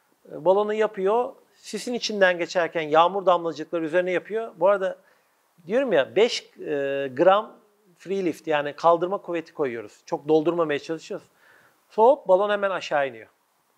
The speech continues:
Şimdi havada bulutun içine girdiği anda bu arada o irtifada, e, şöyle göstereyim bakın.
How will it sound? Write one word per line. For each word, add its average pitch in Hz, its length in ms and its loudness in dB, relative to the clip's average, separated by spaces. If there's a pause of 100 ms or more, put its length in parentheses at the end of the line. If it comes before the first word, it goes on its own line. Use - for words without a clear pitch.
(800)
Şimdi 214 340 0
havada 214 420 4
bulutun 262 300 -6
içine 233 300 -8
girdiği 240 500 -2
anda 196 520 0
bu 185 140 0
arada 208 440 0 (360)
o 220 160 4
irtifada, 160 880 0 (240)
e, 131 380 -8
şöyle 151 260 0
göstereyim 120 480 -8
bakın. 180 340 -8